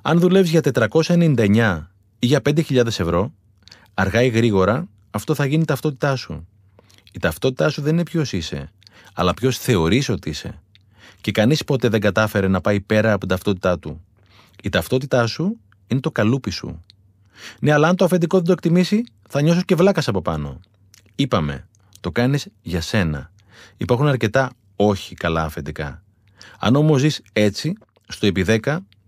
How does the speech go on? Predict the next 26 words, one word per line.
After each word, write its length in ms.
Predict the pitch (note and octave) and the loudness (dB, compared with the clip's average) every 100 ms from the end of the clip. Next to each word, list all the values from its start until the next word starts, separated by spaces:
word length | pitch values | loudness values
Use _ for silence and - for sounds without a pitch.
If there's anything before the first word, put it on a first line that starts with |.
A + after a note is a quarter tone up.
| _ | _
ή 80 | A#2+ | -8
στο 140 | - | -4
επί 100 | D#3 | -2
εκατό, 460 | C#3+ G#2+ G#2 B2+ F3+ - _ - - | 0 -2 0 -2 -4 -12 _ -20 -18
σύντομα 320 | - C#3+ E3+ | -10 -2 0
θα 100 | D3 | 2
βρεις 260 | C3+ E3 - - | 2 2 -2 -2
άλλο 240 | B2 D3+ | 0 2
αφεντικό. 600 | C3+ G2+ E2 - D2 C#2 _ _ _ _ _ - | 0 -2 -4 -6 -8 -8 _ _ _ _ _ -2
Για 120 | G#2 | 2
να 100 | A2+ | 4
μην 80 | B2+ | 2
σου 80 | |
πω 120 | - A#2+ | 0 -2
θα 100 | G#2+ | 0
σε 120 | G2 | -2
βρει 240 | F2+ A2 | 0 0
πρώτα 380 | A2 G2 F#2+ F#2+ | 0 0 0 0
αυτό. 460 | F2 - D#2+ D2 E2 _ _ _ _ _ _ _ | -6 -6 -6 -6 -14 _ _ _ _ _ _ _
Αυτοί 260 | - - | -10 -2
οι 60 | G2+ | 0
άνθρωποι 520 | G2 G2 F#2+ C3+ F#3 - _ _ - | 0 -2 -4 -4 -6 -8 _ _ -12
δεν 320 | F#2 C#3 D#3 | -2 0 0
ψάχνουν 380 | - A2+ F#2+ F2 | 0 -2 0 -2
για 120 | E2+ | -2
δουλειά. 420 | D#2+ D#2 D2 D2+ | -2 -4 -6 -12